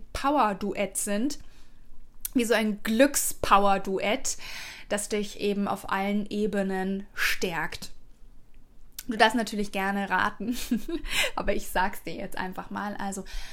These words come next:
Minection setzt sich zusammen aus dem englischen Wort Meaning und Connection. Meaning ist gleichbedeutend mit Bedeutung und Connection ist die Verbindung. Mit Meaning ist ein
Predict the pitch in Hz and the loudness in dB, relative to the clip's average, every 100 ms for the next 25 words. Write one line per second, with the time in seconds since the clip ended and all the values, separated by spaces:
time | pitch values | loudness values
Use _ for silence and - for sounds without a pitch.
0 | - - 214 233 233 226 277 - - 269 | -12 -4 0 2 2 0 -2 -4 -2 0
1 | 269 233 214 - 220 - 208 202 202 208 | 2 0 -2 -6 -10 -6 -4 0 0 0
2 | 202 - 190 - 202 202 196 - 196 190 | -4 -4 -6 -6 -4 -4 -4 -4 -4 -4
3 | 190 190 190 - 202 220 240 247 247 247 | -4 -4 -6 -4 0 2 2 2 2 2
4 | 247 240 202 196 196 - 208 190 180 - | 0 -4 -6 -4 -4 -6 -4 -4 -4 -6
5 | - - - - - - - - - - | -8 -6 -10 -12 -16 -18 -20 -18 -14 -14
6 | - - - 208 220 269 285 285 294 302 | -14 -16 -6 2 8 8 10 10 8 6
7 | 311 339 359 359 - - - - - 214 | 4 -2 -6 -12 -18 -16 -16 -12 -4 -2
8 | - - 196 208 - 202 202 202 202 190 | 0 4 4 4 0 2 4 4 0 -2
9 | 185 - - 190 196 220 220 220 220 - | -2 -4 -6 2 4 4 0 -2 -2 -2
10 | 190 - 190 190 196 - 202 190 190 - | -6 -4 -2 -2 -2 -6 -4 -2 -4 -6
11 | - - 196 196 175 180 180 180 - - | -8 -10 -6 -4 -2 -2 -2 -6 -8 -12
12 | - - - - - - - - 226 - | -14 -14 -14 -14 -16 -18 -20 -12 -10 -2
13 | 240 277 302 285 269 269 269 269 226 214 | 4 8 8 8 6 6 4 0 -2 0
14 | - - - 208 208 208 | -2 -4 -6 -2 -2 -4